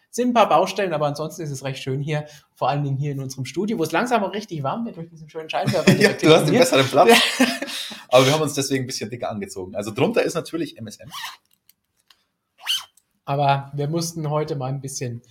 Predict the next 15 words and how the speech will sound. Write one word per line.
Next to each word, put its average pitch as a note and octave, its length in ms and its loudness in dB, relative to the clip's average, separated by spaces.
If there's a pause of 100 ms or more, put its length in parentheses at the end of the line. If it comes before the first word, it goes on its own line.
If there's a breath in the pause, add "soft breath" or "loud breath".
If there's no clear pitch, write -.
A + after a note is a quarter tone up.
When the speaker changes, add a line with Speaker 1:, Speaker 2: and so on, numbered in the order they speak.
(360 soft breath)
Speaker 1:
wärmer D3 360 4
machen C3+ 260 0
hier B2+ 180 -4
in B2 100 -10
unseren B2 420 -8
Speaker 2:
Zum A2+ 340 -4 (160)
Jobaufruf - 600 -8
noch, B2 180 -4
weil G#2+ 120 -4
wir G#2 60 -4
über G2+ 120 -6
Namen A2+ 280 -2
gesprochen G#2 300 -6
haben. B2 140 -8 (280 loud breath)
Redaktion, B2 800 0